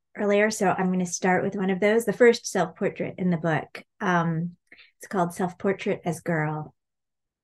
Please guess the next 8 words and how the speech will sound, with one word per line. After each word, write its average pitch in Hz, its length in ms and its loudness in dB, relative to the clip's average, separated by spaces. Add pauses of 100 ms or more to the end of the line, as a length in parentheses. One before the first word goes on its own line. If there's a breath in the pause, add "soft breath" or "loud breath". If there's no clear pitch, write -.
(1400)
You 320 300 8
were 302 140 6
always 254 640 8
looking 226 540 0
for 196 180 0
balloons, 175 800 0 (640 soft breath)
or 277 140 4
not 339 380 6